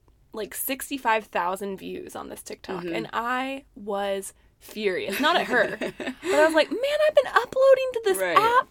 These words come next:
Speaker 1: for months,
Speaker 2: <laughs>
Speaker 1: nothing." And Caroline was like, "Well, you're trying too hard." And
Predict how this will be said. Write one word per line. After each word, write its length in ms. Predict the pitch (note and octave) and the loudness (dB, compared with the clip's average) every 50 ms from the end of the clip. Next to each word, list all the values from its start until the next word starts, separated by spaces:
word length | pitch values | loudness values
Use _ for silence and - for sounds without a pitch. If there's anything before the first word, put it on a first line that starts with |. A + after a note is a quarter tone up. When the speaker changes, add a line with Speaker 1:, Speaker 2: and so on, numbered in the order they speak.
| - | -4
Speaker 1:
for 180 | - F4+ D#4 B3+ | 0 0 0 0
months, 920 | C#4 E4 F#4 G#4+ A#4 B4 B4+ B4 B4 B4+ B4 B4 B3 B3 B3+ B3 - - - | 0 -4 -4 -4 2 6 6 8 8 6 6 4 2 0 0 0 -2 0 0
Speaker 2:
<laughs> 160 | B3+ C4 - | 0 2 2
Speaker 1:
nothing." 440 | C4+ G#4 A#4+ A#4+ A#4 A#4 A#4+ A4+ A4+ | 2 2 2 2 2 4 4 4 4
And 120 | G#4 F4+ E4 | 2 0 -2
Caroline 320 | - - D#4+ E4 E4+ D#4+ | -4 -6 -6 -4 -2 -4
was 120 | D4 C4+ B3+ | -2 -2 -2
like, 160 | A#3+ A3+ - | -4 -4 -4
"Well, 80 | A3 | -4
you're 140 | A3 A3 G#3+ | -4 -4 -4
trying 440 | G#3+ - - F3 F3 F3+ G3+ G3+ G3+ | -6 -6 -6 -4 -2 -2 -2 -4 -6
too 160 | - - - | -8 -10 -10
hard." 260 | G#3 G#3 G#3+ G#3 - G#3+ | -8 -6 -6 -6 -4 -4
And 60 | G#3+ | -6